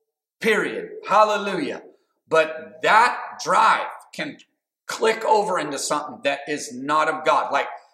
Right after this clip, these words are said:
that is not what God is calling us to, for those, that, that drive to matter to such a degree that it becomes about some kind of prestige, so, to prove something maybe to our parents, to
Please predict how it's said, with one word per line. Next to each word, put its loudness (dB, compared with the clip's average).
that 4
is -6
not 0
what 0
God 2
is -6
calling -2
us -8
to, -8
for -6
those, -4
that, 0
that -4
drive 0
to -8
matter 2
to -6
such -4
a -20
degree -18
that -2
it -12
becomes -6
about 0
some -6
kind -6
of -12
prestige, -6
so, -8
to -4
prove -4
something -2
maybe -4
to -6
our -2
parents, -10
to -18